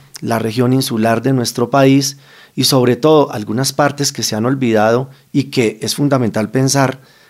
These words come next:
qué está pasando allá. Por ejemplo, La Guajira, por ejemplo, la región del Catatumbo. ¿Qué tanto se vive el fútbol en la frontera con Venezuela?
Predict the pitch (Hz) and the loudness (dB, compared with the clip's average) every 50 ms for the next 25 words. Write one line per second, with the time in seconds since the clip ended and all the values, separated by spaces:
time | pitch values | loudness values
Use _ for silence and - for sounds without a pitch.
0 | _ _ _ - 147 143 139 143 147 135 139 139 135 135 143 139 135 127 131 131 | _ _ _ 0 2 2 2 2 -2 -2 0 0 0 0 0 0 0 0 0 2
1 | 151 160 135 101 - - _ - - 104 98 - 135 135 120 135 107 104 98 98 | 2 2 2 0 -4 -10 _ -18 -16 -14 -12 -8 -8 -8 -6 -6 -6 -6 -6 -6
2 | 98 98 95 90 95 135 131 - 78 - _ _ _ _ _ _ _ _ _ _ | -6 -6 -6 -2 0 0 0 0 -2 -10 _ _ _ _ _ _ _ _ _ _
3 | _ _ _ - - 110 107 147 147 135 135 - 95 95 95 87 95 95 104 127 | _ _ _ -6 -6 -4 0 0 0 -2 -2 -6 -8 -8 -8 -8 -10 -6 -2 -2
4 | 131 131 123 123 117 - 107 107 98 98 - 131 131 117 98 - - _ _ _ | -2 0 -2 -4 -6 -6 -10 -8 -8 -8 -4 -4 -2 -2 -4 -6 -10 _ _ _
5 | _ _ _ _ _ _ - 143 139 143 143 170 170 175 170 - 175 151 151 127 | _ _ _ _ _ _ -2 -2 0 2 2 2 2 2 2 0 0 0 0 0
6 | 107 107 123 135 135 - 147 143 131 135 131 135 127 117 107 - - 104 98 95 | 0 2 0 0 -2 -2 -4 -4 -2 -2 -2 -2 -2 -4 -4 -6 -6 -8 -8 -4
7 | - - 139 139 143 147 143 147 127 113 110 107 101 101 110 117 113 110 110 117 | 0 2 4 4 4 2 0 -2 -2 -2 -2 -2 -2 -2 0 0 0 0 0 -4